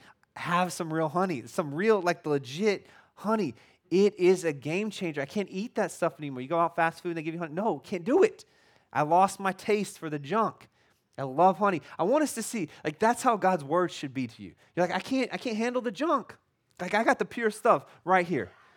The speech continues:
This is the, this is the true gold. This is the true sweetness. This is the true honey, God's word. But we all know what happens, right?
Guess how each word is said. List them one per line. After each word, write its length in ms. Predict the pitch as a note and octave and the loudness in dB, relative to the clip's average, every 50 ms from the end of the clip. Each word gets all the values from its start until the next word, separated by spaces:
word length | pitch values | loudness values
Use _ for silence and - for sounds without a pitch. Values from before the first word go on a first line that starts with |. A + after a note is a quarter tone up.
| _ _ _ _ _ _ _ _ - | _ _ _ _ _ _ _ _ 2
This 240 | A#2+ F3+ G#3+ G#3 - | 4 4 4 4 0
is 200 | A3 A3+ F#3 E3 | -4 -4 0 2
the, 120 | G3+ F#3+ | 2 2
this 260 | F3+ D3 F3+ G3+ - | 2 2 0 0 0
is 100 | A3+ G#3+ | -4 -4
the 80 | F3+ G3 | -6 -6
true 320 | F#3 - - - A#3 B3 A3+ | -6 -6 -10 -6 -6 -4 0
gold. 420 | E3+ F3+ E3+ D#3+ C#3 A2+ G#2+ G2 | 4 6 6 6 6 2 -2 -2
This 180 | E3 F#3+ F#3 - | -2 -2 -2 -4
is 60 | G#3 | -4
the 120 | F#3 G3+ | -4 -4
true 300 | F#3+ - - - A#3 A#3 | -4 -4 -8 -6 -6 -6
sweetness. 500 | A3 - - - E3+ E3 D3 C#3 C3+ C#3+ | -6 -8 -8 -8 -8 -8 -6 -6 -6 -6
This 180 | - F#3+ - - | -6 -8 -10 -6
is 40 | F#3 | -4
the 100 | G3 F#3 | -6 -6
true 240 | - - A3 A3 G#3+ | -4 -4 -4 -4 -2
honey, 280 | G#3 F3 E3 D#3 C#3+ - - - _ _ | -2 -2 -2 -4 -8 -10 -16 -20 _ _
God's 280 | - F3 F3 D#3+ C#3 C#3 | 2 4 4 4 2 -2
word. 240 | C#3 C3 G#2 F2+ - _ _ _ _ _ _ _ _ _ _ _ _ _ _ _ _ _ _ _ - - | -6 -6 -6 -6 -12 _ _ _ _ _ _ _ _ _ _ _ _ _ _ _ _ _ _ _ -20 -4
But 100 | _ E3+ | _ 2
we 100 | F3+ G3 | 4 4
all 180 | F#3+ F#3+ B3+ C4+ | 4 4 2 2
know 100 | B3 B3 | 2 2
what 140 | A3 F#3+ E3+ | 2 2 4
happens, 340 | F#3 G3+ A3+ - C#3 C3+ C3+ | 4 4 2 2 -2 -4 0
right? 240 | C3+ D3+ F#3+ F3 | 0 0 0 0